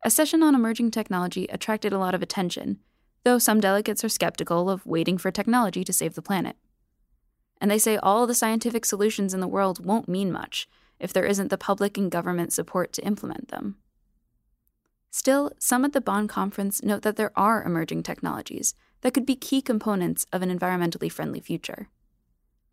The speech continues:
For example, take the artificial intelligence behind self-driving cars or smart grid systems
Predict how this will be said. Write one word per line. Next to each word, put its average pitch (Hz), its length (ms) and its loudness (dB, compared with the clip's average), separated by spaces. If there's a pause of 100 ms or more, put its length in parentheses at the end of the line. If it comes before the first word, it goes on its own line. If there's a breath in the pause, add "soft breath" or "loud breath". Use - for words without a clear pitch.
(220)
For 226 140 0
example, 202 560 0 (180)
take 226 200 -2
the 233 120 -4
artificial 226 480 0
intelligence 196 540 -2
behind 185 420 -6
self-driving 190 580 0
cars - 480 -4
or 180 280 -4
smart - 340 0
grid 214 200 2
systems - 480 -6